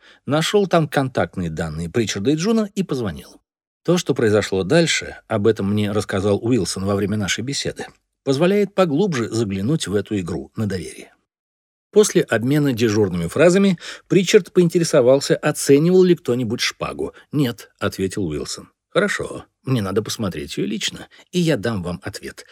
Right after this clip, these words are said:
предложил Причард. "Я сделаю это бесплатно, точно так же, как на Antique Roadshow. Пришлете мне шпагу курьером FedEx, я даже отправлю вам упаковку.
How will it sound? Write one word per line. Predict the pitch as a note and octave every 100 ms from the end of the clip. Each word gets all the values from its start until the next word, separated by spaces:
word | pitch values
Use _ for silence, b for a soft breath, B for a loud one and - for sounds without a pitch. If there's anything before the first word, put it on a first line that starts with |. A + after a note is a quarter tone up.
| b
предложил | - E3 A2 F#2 G#2
Причард. | G#2+ F2+ - - - - _ _ _ _
"Я | C3+ D3+
сделаю | C3+ G#2 G#2+ A#2 -
это | A#2+ C#3
бесплатно, | D#3+ - C#3+ - - - B B
точно | - F#3 G#3 - G3
так | E3 E3+
же, | E3+
как | D#3 C3+
на | B2+ C3
Antique | C3 G#2+ G#2+ G2+
Roadshow. | F#2 F2 - C2+ A#1+ B1+ _ B B B
Пришлете | G#3+ - B3 A#3
мне | E3+ C#3
шпагу | - F#3 F3 D#3+
курьером | B2 A2+ C#3+ C#3+
FedEx, | A2+ F2 D2+ - - - B B
я | A2 F2
даже | F#2+ F2
отправлю | D#2 D#2 G2+ F3
вам | E3 G2 G#2+
упаковку. | C#3+ F3 - - - -